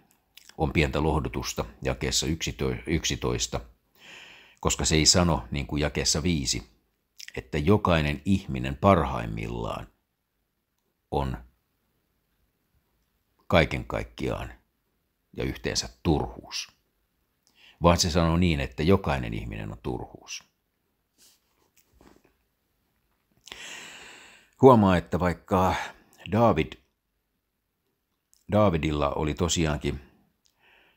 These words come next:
asia laitettu hänelle, niin kuin oli tuossa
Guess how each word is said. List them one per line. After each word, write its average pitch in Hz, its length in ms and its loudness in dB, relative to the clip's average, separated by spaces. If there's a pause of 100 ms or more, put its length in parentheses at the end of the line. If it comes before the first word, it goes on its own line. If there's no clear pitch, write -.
(100)
asia 82 380 4
laitettu - 540 0 (320)
hänelle, 73 540 0 (1900)
niin - 160 -6
kuin 76 160 -2
oli 82 200 6
tuossa 65 380 0